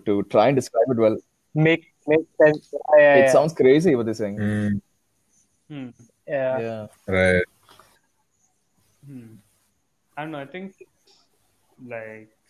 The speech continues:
Speaker 4: speaking about that particularly, I think it was a lot of, you know, just getting into this. You, you put yourself in such a vulnerable state. Like, for example, it felt like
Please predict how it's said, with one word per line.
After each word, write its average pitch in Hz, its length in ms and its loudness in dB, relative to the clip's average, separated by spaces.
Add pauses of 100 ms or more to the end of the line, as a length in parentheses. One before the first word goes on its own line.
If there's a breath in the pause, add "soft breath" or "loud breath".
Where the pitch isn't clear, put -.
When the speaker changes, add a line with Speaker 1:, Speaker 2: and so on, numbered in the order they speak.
(160)
Speaker 4:
speaking 139 340 -14
about 131 280 -10
that 117 320 -16 (240)
particularly, 117 600 -20
I 113 60 -18
think 151 180 -20
it 151 60 -14
was 143 180 -14
a 135 40 -18
lot 127 220 -16
of, 139 100 -16 (840)
you 135 120 -14
know, 147 60 -12
just 135 380 -16 (560)
getting 135 260 -12
into 147 220 -16
this. 147 240 -18 (1000)
You, 151 120 -12 (220)
you 151 120 -18
put 156 180 -18
yourself 170 240 -14
in 175 100 -16
such 143 200 -18
a 165 60 -18
vulnerable 120 580 -18
state. 113 480 -20
Like, 101 240 -20 (1160)
for 131 80 -14
example, 131 760 -16 (720)
it 156 120 -16
felt 151 180 -14
like 170 300 -16